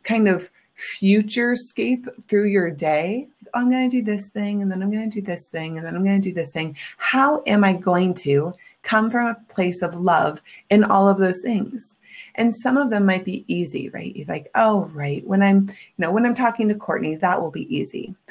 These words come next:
But then there'll be a time where I need to get my kids in bed,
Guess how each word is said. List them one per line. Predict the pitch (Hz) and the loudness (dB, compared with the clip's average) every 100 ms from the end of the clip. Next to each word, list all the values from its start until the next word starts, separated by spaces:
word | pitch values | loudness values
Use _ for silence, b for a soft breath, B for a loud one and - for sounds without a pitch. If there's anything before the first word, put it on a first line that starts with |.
| B B | B B
But | 233 | 0
then | 269 277 | 2 2
there'll | 349 349 | 2 2
be | 262 | 2
a | 233 | 2
time | - 190 170 160 | -2 -4 -4 -4
where | 175 185 180 185 | -6 -2 0 0
I | 180 175 | -2 -2
need | 180 175 | -2 -2
to | 190 | -4
get | - | -4
my | 170 | -6
kids | - - 190 185 | -8 -4 -4 -2
in | 185 175 | -6 -6
bed, | 170 - - 196 | -6 -6 -8 -12